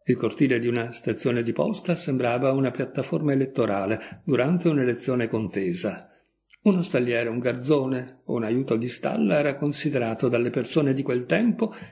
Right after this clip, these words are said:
incline alla filosofia come il personaggio più corrotto della nazione. Il pubblico aveva l'impressione, abbastanza naturale, data la velocità sempre crescente delle diligenze,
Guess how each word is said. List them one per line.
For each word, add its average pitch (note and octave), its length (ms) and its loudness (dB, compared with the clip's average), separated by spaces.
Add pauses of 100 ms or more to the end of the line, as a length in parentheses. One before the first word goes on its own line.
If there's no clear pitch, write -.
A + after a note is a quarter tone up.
(200)
incline D#3 580 2
alla C#3+ 240 0
filosofia D3+ 680 0
come C#3 240 2
il C3+ 120 0
personaggio C#3 680 -2
più D#3+ 160 0
corrotto E3 640 0
della C#3 300 2
nazione. F#2+ 760 -4 (1000)
Il B2 120 2
pubblico B2+ 420 0
aveva A#2 260 0
l'impressione, A2 1040 -2
abbastanza A2 560 -4
naturale, G#2+ 520 0
data A2 280 -2
la A2 100 -2
velocità A#2+ 560 -2
sempre B2+ 520 -2
crescente B2+ 640 0
delle A2+ 220 0
diligenze, A#2+ 760 0